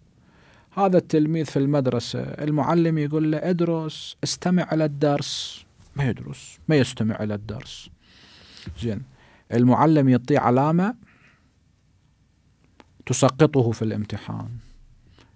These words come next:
نقول للمعلم: "لماذا أعطيت له علامة سقطته في الامتحان؟ أنت تقدر، شن-، تقدر تعطيه علامة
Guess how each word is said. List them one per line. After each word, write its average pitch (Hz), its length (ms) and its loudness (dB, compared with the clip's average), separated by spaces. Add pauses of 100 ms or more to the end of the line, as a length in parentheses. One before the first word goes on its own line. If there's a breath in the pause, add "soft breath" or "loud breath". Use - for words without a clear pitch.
(140 soft breath)
نقول 123 260 0
للمعلم: 143 600 2
"لماذا 196 540 2
أعطيت 165 680 -2
له 143 340 -2
علامة 135 440 -2
سقطته 131 560 -4
في 131 120 -4
الامتحان؟ 120 580 -4
أنت 139 220 -4
تقدر، 165 280 -4
شن-، 147 260 -6
تقدر 175 280 -2
تعطيه 147 320 -2
علامة 165 580 -2